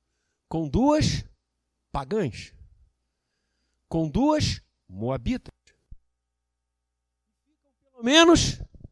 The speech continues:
dez anos. Aquilo que era provisório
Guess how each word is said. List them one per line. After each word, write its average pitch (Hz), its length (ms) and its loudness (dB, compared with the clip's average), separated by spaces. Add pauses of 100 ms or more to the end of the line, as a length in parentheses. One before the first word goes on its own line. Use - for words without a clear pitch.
(440)
dez 156 500 -4
anos. 175 480 -10 (1500)
Aquilo 320 380 0
que 285 160 0
era 311 160 2
provisório 254 840 4